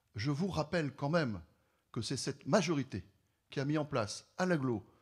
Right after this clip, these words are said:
comme moi à la ville-centre, un conseiller délégué référent à l'économie sociale solidaire et qui met en place les premiers crédits d'intervention.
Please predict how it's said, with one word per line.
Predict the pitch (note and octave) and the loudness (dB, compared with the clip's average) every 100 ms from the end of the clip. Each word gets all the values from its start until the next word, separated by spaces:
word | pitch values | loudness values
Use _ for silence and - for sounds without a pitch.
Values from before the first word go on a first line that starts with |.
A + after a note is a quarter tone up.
| _ | _
comme | - F3+ | -4 -2
moi | F3 E3+ - | 2 2 2
à | C3 | -2
la | |
ville-centre, | B2 B2+ - E3 F3+ - - - | -4 -4 -4 -4 -6 -14 -20 -10
un | A#2 | -6
conseiller | - E3 E3+ C#3 | -2 -2 -2 -2
délégué | C3 C#3+ B2+ | -2 -2 -2
référent | A#2 C#3 D3 D#3+ | -2 -4 -2 -2
à | |
l'économie | C3 C3+ C3 C#3 | -2 -2 -2 -2
sociale | A#2+ B2 G#2 | -4 -6 -6
solidaire | A2+ B2 F#3 F3+ - - - - | -6 -4 -2 -4 -8 -20 -12 -8
et | |
qui | C3 D3+ | -4 -2
met | D#3 | 0
en | D3+ | 0
place | F#3 - | -2 -2
les | B2+ | -4
premiers | - E3 E3 | -2 0 0
crédits | - D#3+ D3+ | -2 -4 -2
d'intervention. | C#3 C3 C3 - A#2 | -2 -2 -4 -4 -8